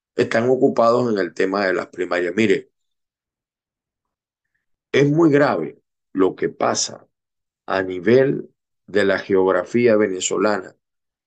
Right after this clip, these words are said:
y el tema de las ondas tropicales y el, no como lo explica el, el, el ridículo de Nicolás. No, no, aquí hay responsabilidad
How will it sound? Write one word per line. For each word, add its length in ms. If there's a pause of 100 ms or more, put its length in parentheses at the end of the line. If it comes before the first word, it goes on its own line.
(120)
y 140
el 220
tema 480 (320)
de 200
las 380
ondas 500
tropicales 1080 (400)
y 120
el, 180 (240)
no 260
como 260
lo 220
explica 560
el, 280
el, 440 (680)
el 160
ridículo 680
de 120
Nicolás. 800 (100)
No, 120
no, 240
aquí 260
hay 100
responsabilidad 1120